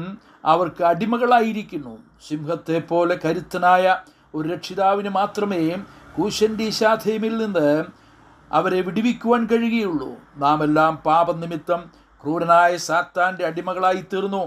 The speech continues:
ആ സാത്താൻ്റെ ബന്ധനത്തിൽ നമ്മെ വിടുവിക്കുവാൻ വന്ന രക്ഷകനാണ് കർത്താവായ യേശു ക്രിസ്തു.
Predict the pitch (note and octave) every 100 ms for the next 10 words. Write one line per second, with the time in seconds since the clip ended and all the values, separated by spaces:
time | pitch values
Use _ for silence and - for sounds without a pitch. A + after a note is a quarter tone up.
0 | - _ _ - E3 F#3 - F#3 G3 F#3+
1 | F#3+ G3 E3 F3+ E3 G3+ G3+ - G3+ G3+
2 | G3+ G3+ E3+ E3 G#3 E3 G#3 F#3+ F3 G#3
3 | G#3+ - - - D3 F3 G#3 F#3+ D#3 -
4 | A3+ A3 G#3 F#3 F3 D3 D3+ F3+ G3+ F#3+
5 | G#3+ A3 G#3+ G#3 G#3 - A3+ A#3 - G3+